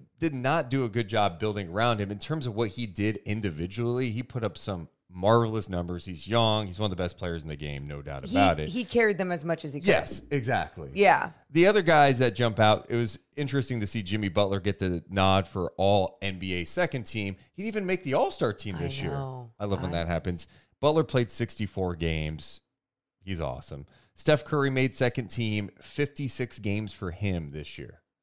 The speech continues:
Speaker 1: And I think anyone that looks at this goes, "Well, it's Steph Curry. He's on the all N B A team. Who cares?" But, I mean, fifty-six games. You,
Speaker 2: That's
Speaker 1: couldn't
Speaker 2: gonna
Speaker 1: you,
Speaker 2: change.
Speaker 1: couldn't you make the case that Fox could go ahead of him in the second team?
Speaker 2: I
Speaker 1: You don't care about that.
Speaker 2: It,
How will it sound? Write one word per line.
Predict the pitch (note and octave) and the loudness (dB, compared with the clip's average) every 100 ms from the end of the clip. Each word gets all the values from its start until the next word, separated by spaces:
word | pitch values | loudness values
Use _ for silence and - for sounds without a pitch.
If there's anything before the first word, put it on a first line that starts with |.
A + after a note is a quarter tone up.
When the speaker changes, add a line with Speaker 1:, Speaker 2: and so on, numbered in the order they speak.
| _ _ _ _ _ _ _ C#3+ | _ _ _ _ _ _ _ 0
Speaker 1:
And | C#3+ B2 A2+ _ _ _ _ _ _ _ | 2 2 0 _ _ _ _ _ _ _
I | B2+ | -6
think | B2+ D3 A2+ - | 0 0 0 -6
anyone | B2 B2 A2+ | -4 -2 -2
that | G2+ E2 | -2 -2
looks | A2+ - | -6 -4
at | F#2 | -4
this | F2+ E2 | -4 -6
goes, | F2 E2+ A#2 | -6 -8 -8
"Well, | A#2 A#2 | -10 -10
it's | B2+ - | -12 -10
Steph | B2+ - | -10 -8
Curry. | A#2 F2 | -8 -6
He's | F2 | -8
on | F#2+ | -8
the | F#2 | -6
all | F#2+ | -4
N | F#2 | -6
B | F#2 F#2+ | -4 -4
A | F2+ | -4
team. | - A#1+ | -8 -16
Who | F2 | -12
cares?" | F#2+ E2+ - - _ _ _ _ _ | -6 -6 -8 -16 _ _ _ _ _
But, | - D3 | -2 -2
I | |
mean, | B2 G#2 | -2 -4
fifty-six | E3+ - A2 G#2+ - | -6 -8 -6 -8 -8
games. | C#3 C3 G2+ F2+ - _ _ _ _ _ C3+ | -4 -2 -2 -6 -14 _ _ _ _ _ -14
You, | |
Speaker 2:
That's | C#3+ | -12
Speaker 1:
couldn't | - E3 | -2 -2
Speaker 2:
gonna | F#3 | 0
Speaker 1:
you, | D#3 | 0
Speaker 2:
change. | C4 D4+ C#4 C4 B3+ | 2 0 -2 -6 0
Speaker 1:
couldn't | G3+ G#3 G#3 | 4 4 4
you | |
make | G3 G3 - | 0 -2 -2
the | F3+ | -8
case | - F#3 E3 | -4 -4 -2
that | D#3 C#3 | -2 -2
Fox | E3 E3+ D#3 | 0 0 -2
could | - E3+ | -10 -12
go | D#3+ F3+ | -6 -4
ahead | F3 C#4 | -4 -8
of | F#4 | -12
him | F4 | -16
in | F4+ | -14
the | F#4+ | -12
second | - G#4 - G#4 - | -10 -10 -8 -10 -6
team? | - | -6
Speaker 2:
I | - A3+ | -6 0
Speaker 1:
You | A3 | 4
don't | D4 | 4
care | A3 F3+ | 2 -6
about | E3+ E2 F2+ | -6 -8 -10
that. | D#2 C2+ - | -10 -12 0
Speaker 2:
It, | A#3+ | 0